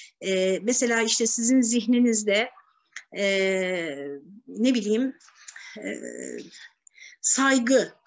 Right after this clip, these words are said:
saygı kelimesinin karşılığı ne? Yani kime, niçin saygı duyarız? Herkese, her koşulda, her durumda saygı duyar mıyız? Ee, efendim, sa-, mesela işte koşulsuz sevgi gibi bir takım, hani bunu, bu tartışmalara gir-, girmeyeceğim şimdi tabii ama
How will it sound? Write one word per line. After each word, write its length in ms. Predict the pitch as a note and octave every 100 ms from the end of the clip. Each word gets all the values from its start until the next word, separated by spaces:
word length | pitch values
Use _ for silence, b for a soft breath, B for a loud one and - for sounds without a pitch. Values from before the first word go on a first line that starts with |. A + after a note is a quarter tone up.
| -
saygı 520 | - A#3+ A#3+ A#3+ C#4+
kelimesinin 800 | A3+ G#3 F#3+ F#3+ F#3+ A#3 D#4+ - _ - -
karşılığı 680 | - A#3 A#3 - A3+ B3+ C#4
ne? 160 | B3 D3 - _ -
Yani 380 | F#3 E3+ D#3+ - B B -
kime, 360 | C#4+ B3+ D4
niçin 340 | C#4 D4 - A#3
saygı 480 | - G3+ G3 G3
duyarız? 380 | F#3 F#3 G#3+ C4+
Herkese, 580 | - D4 D#4 D4+ B3+ A#3
her 280 | A#3 C#4 D4
koşulda, 480 | B3+ A3 A3+ A#3 A#3+
her 240 | C#4+ C#4+
durumda 300 | A#3+ A#3 C4
saygı 420 | C#4 A#3+ A#3+ B3
duyar 300 | A#3+ B3+ B3+
mıyız? 460 | A3+ F3 F3 - - B B B B B
Ee, 80 | D#3+ F#3+ F#3 F#3+ F#3+ F#3
efendim, 280 | A3+ B3 A#3
sa-, 260 | A3 B3 A3
mesela 460 | A3+ C4 C4+ A#3+ A#3+
işte 200 | - C4+
koşulsuz 680 | - B3 D4+ C#4 D#4 D4
sevgi 600 | - B3 A#3 G#3 F#3 G3 -
gibi 340 | A3 G3+ F#3+ A3
bir 80 |
takım, 360 | A3+ A3 A3+ G#3+
hani 220 | G3+ A3 A3
bunu, 220 | A#3 A3
bu 60 |
tartışmalara 600 | C4 A#3+ A3+ - A3 A3 A#3+
gir-, 400 | A#3 C4 A3+ A3
girmeyeceğim 520 | D4 G#3 F#3 F3+ F#3+
şimdi 260 | - F#3+
tabii 320 | F#3 G#3 C#4+ F4+
ama 280 | A#3+ C#4+